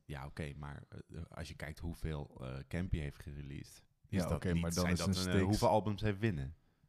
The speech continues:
Speaker 2: Vier.
Speaker 1: Hoeveel albums heeft, eh, Styx?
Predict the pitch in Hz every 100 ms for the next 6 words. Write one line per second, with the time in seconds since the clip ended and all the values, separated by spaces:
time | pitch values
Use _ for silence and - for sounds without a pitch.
0 | _ _ _ _ _ _ _ - 92 98
1 | 98 - - 101 113 87 101 101 101 104
2 | - 104 98 - 95 - -